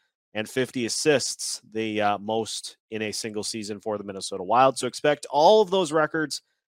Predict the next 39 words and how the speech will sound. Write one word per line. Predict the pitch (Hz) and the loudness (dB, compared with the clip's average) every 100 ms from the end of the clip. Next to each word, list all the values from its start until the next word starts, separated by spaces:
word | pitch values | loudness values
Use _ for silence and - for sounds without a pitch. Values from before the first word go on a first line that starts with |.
| _ - | _ -6
to | |
be | 135 | -2
broken | 123 131 - 127 | 4 4 2 0
by | 117 117 | 0 0
the | 113 | -2
end | 98 107 101 | -6 -6 -8
of | 85 98 92 | -6 -6 -6
the | 98 | -14
year. | 98 131 123 - _ _ _ _ - | -6 -2 -2 -6 _ _ _ _ 0
Now, | 156 | 0
if | 156 | 2
you'll | 165 | 2
excuse | 147 - 196 220 160 | 2 -2 -2 -2 0
me, | 180 175 156 - _ _ _ _ _ _ _ - | 0 0 -4 -12 _ _ _ _ _ _ _ -10
I'm | 131 | 0
going | 156 151 | 2 2
to | - | -4
eat | 131 143 | -8 -6
my | 127 | -6
feelings. | 113 127 127 104 73 - - - _ _ _ _ - | -6 -6 -4 -6 -8 -12 -12 -14 _ _ _ _ -6
And | 110 | -6
if | 110 - | -4 -2
you | 147 | 0
want | 160 156 | 2 0
to | - 135 | -2 -2
learn | 131 127 | -2 -2
more | 123 131 | 0 0
on | 98 127 139 | 0 0 0
the | |
Minnesota | 139 127 139 123 | -4 -6 -4 -2
Wild, | 110 120 147 131 | 2 4 4 0
make | 123 | -6
sure | - 139 | -6 -6
to | 131 | -6
check | - 139 | -4 0
out | 151 139 | 0 0
Locked | 131 139 165 214 - | 0 0 2 0 -2
On | 120 104 | -2 -2
Wild | 92 87 87 98 | -6 -8 -8 -10